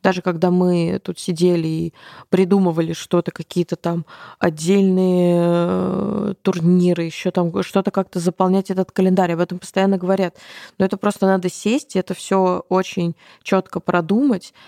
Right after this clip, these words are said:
Это совершенно другая нагрузка на спортсменов, потому что они уже щас привыкли, то, что раз там, раз в два месяца можно выступить на каком-то там чемпионате Европы, потом че, месяцок отдохнуть, там еще чемпионат мира. Ну, то есть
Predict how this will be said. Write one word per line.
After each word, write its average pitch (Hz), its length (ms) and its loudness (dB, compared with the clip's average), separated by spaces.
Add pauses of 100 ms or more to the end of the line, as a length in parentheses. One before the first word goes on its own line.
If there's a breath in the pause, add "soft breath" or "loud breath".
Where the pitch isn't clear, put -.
(240 soft breath)
Это 180 360 0
совершенно 190 520 -2
другая 180 340 0
нагрузка 175 480 -4
на 170 60 0
спортсменов, 240 560 -2
потому 196 180 -2
что - 140 -4
они 262 100 2
уже 269 140 -2
щас 254 180 -4
привыкли, 208 420 -2
то, 180 120 -4
что - 180 -6
раз 240 180 -2
там, 202 360 -2
раз 190 180 0
в 185 40 -14
два 180 200 -2
месяца 202 460 -2
можно 190 400 -2
выступить - 560 -6
на 202 80 -8
каком-то - 400 -4
там 202 80 -10
чемпионате 185 480 -4
Европы, 208 260 -2
потом 190 220 -4
че, - 160 -8
месяцок 190 560 -2
отдохнуть, 202 500 -2
там 202 200 -10
еще - 140 -14
чемпионат 196 500 -2
мира. 220 280 0 (420 loud breath)
Ну, 226 80 2
то 214 120 2
есть 190 220 -4